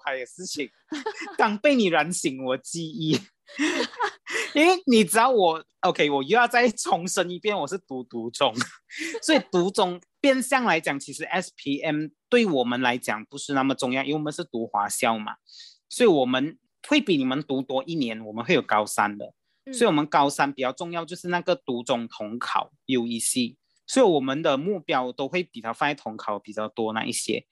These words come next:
Speaker 1: 然后S P M因为就是考马来文，然后这是对我们跟我们上课其实没有什么太多关联，因为像我相信你们读历史就是读马来西亚历史，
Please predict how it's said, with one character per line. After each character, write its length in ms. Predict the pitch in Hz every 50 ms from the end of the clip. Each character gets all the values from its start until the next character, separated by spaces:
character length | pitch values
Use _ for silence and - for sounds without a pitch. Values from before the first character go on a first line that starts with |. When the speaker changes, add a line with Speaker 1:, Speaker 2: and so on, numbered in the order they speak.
| _ - - - - -
Speaker 1:
然 120 | 156 170
后 60 | 190 190
S 200 | 226 240 - -
P 160 | - - 190 190
M 140 | 202 226
因 100 | 196 180
为 120 | 180 190 190
就 100 | - 220
是 140 | - 220 202
考 260 | - - - 120 113
马 220 | 113 113 110 110
来 200 | 110 107 113 123
文， 300 | 120 113 113 110 113 113 _ _ _ _ _ -
然 120 | 147 156 180
后 60 | 196
这 120 | 208 185 151
是 120 | - 202 - _
对 140 | - 226 220 185
我 100 | 147 131
们 360 | 120 123 120 120 139 143 - _ - -
跟 120 | - 190 180
我 60 | 147
们 140 | 127 135 135
上 260 | - - 226 196 202
课 240 | 190 - - 226 190
其 160 | - - 143
实 260 | - - 135 135 139 - 120
没 160 | 139 147 170
有 160 | 170 147 123
什 160 | 117 - 117
么 180 | 113 110 113 113
太 280 | - - - - 175 175
多 400 | - _ - 135 120 117 113 110 - _
关 220 | - 123 117 117 113
联， 240 | 110 110 107 123 -
因 100 | 160 185
为 200 | 220 247 254 - - - - - - -
像 320 | - 269 277 277 220 - _ _ _ _
我 80 | - 147
相 160 | - 185 180
信 160 | - 262 240
你 80 | 180 135
们 240 | 123 120 123 139 - -
读 260 | 127 120 123 131 - - 143
历 200 | 175 202 190 190
史 260 | - - - 123 113
就 120 | 117 143
是 100 | 147 180
读 160 | 175 - 127 120
马 160 | 120 113 104
来 140 | 110 107 104
西 120 | - -
亚 140 | 123 113 107
历 180 | 113 117 117
史， 240 | 113 - - - -